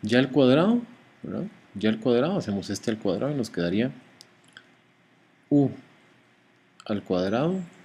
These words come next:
por e a la menos dos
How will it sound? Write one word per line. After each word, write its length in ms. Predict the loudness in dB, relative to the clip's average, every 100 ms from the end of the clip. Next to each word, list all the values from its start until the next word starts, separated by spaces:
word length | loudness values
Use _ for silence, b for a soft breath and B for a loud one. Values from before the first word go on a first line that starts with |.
| -6
por 180 | -4 -4 -4
e 240 | -2 -2 -2 -8 -20 -20 -20 -10
a 100 | -6
la 160 | -6 -8 -16 -20
menos 680 | -12 -4 0 0 -2 -6 -12 -20 -16
dos 380 | -4 -2 -2 -8